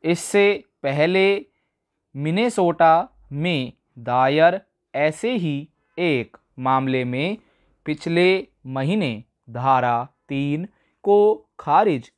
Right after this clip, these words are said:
करते हुए अदालत ने याचिकाकर्ताओं को आम चुनाव में दोबारा इस तरह की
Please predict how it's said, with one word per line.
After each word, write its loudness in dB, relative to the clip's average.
करते -6
हुए -4
अदालत 4
ने -6
याचिकाकर्ताओं -4
को 4
आम -2
चुनाव -2
में -6
दोबारा 2
इस -10
तरह -4
की -8